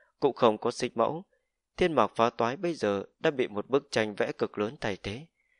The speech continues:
Bức tranh này do hai màu sắc tạo thành, theo thứ tự là màu đỏ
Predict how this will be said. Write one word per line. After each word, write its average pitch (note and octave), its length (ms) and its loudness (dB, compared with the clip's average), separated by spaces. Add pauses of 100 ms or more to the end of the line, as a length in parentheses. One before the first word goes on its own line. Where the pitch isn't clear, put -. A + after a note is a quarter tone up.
(280)
Bức C#3 220 6
tranh A2+ 220 2
này G2 300 0 (200)
do A#2+ 160 6
hai A2 240 0
màu G#2 180 -2
sắc - 260 -10
tạo G#2 240 4
thành, F#2+ 200 -8 (420)
theo A#2 240 6
thứ E3+ 140 -2
tự A#2 300 0 (140)
là A#2+ 140 4
màu A2 220 0
đỏ G2+ 260 2